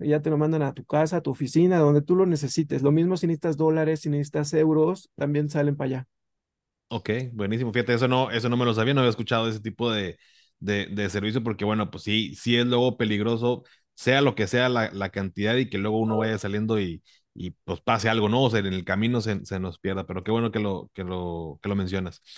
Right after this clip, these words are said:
Speaker 1: Incluso hasta
Speaker 2: Em,
Speaker 1: depósitos, hasta treinta mil. "Oye, necesito que vengas
Speaker 2: Hay
Speaker 1: a mi casa
Speaker 2: depósitos,
Speaker 1: por treinta mil,
Speaker 2: ok.
Speaker 1: eh, necesito depositar treinta mil, sale, ahorita va para allá", y ya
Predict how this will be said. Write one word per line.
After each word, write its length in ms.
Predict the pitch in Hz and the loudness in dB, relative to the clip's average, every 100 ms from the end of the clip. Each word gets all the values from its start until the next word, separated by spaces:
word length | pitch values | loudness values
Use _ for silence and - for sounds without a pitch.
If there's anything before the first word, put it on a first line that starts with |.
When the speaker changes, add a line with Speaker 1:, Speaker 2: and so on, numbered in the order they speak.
| - - | -20 -6
Speaker 1:
Incluso 260 | 160 156 180 | -2 0 0
hasta 180 | 190 160 | 2 2
Speaker 2:
Em, 20 | |
Speaker 1:
depósitos, 680 | 135 170 175 147 135 131 - | 2 0 -2 -4 -6 -6 -8
hasta 240 | - 143 | -4 -2
treinta 300 | 135 143 139 | 2 4 6
mil. 280 | 147 160 202 | 4 4 4
"Oye, 180 | 156 170 | 4 4
necesito 280 | 170 175 185 | 4 2 0
que 100 | 175 | -2
vengas 220 | 165 170 | -2 2
Speaker 2:
Hay 60 | 151 | 2
Speaker 1:
a 40 | |
mi 120 | 107 | 2
casa 140 | 131 110 | 0 -2
Speaker 2:
depósitos, 360 | - 101 - | -2 -8 -6
Speaker 1:
por 140 | - 139 | -2 2
treinta 300 | 151 143 143 | 4 4 4
mil, 240 | 147 175 | 2 2
Speaker 2:
ok. 40 | 151 | 0
Speaker 1:
eh, 200 | 139 143 | 0 0
necesito 240 | 151 151 | 0 0
depositar 500 | 190 147 143 147 151 | -2 -2 -4 -2 -2
treinta 300 | 151 170 147 | 0 0 2
mil, 160 | 151 151 | 2 2
sale, 260 | 170 160 | 0 2
ahorita 220 | 143 147 156 | 0 0 0
va 140 | 156 | 0
para 180 | 156 143 | 0 0
allá", 320 | 139 147 190 | 0 0 0
y 100 | 139 | 0
ya 280 | 139 143 | 0 0